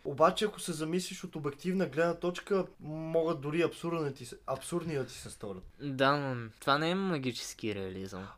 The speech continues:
Speaker 1: Не, не, не,
Speaker 2: Реално.
Speaker 1: добре,
Speaker 2: Не е
Speaker 1: вкараме
Speaker 2: това, което
Speaker 1: в
Speaker 2: си представяш за
Speaker 1: Да, да, да, вкараме в...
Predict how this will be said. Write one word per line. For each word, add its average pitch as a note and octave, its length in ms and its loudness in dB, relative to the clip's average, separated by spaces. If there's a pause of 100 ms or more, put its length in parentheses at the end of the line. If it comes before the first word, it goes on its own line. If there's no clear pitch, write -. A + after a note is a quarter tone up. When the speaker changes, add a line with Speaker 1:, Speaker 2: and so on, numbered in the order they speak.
Speaker 1:
Не, - 100 6
не, G#3+ 100 10
не, - 0 -
Speaker 2:
Реално. G#3+ 540 8
Speaker 1:
добре, G3 300 6 (140)
Speaker 2:
Не D3+ 200 8
е - 20 12
Speaker 1:
вкараме G3+ 240 12
Speaker 2:
това, A3 80 10
което E3 240 10
Speaker 1:
в - 40 0
Speaker 2:
си - 140 0
представяш A2+ 640 0
за G2+ 220 -8 (120)
Speaker 1:
Да, D3 280 6
да, G3 100 8
да, F#3+ 120 8
вкараме A3 440 6
в... F#3+ 160 6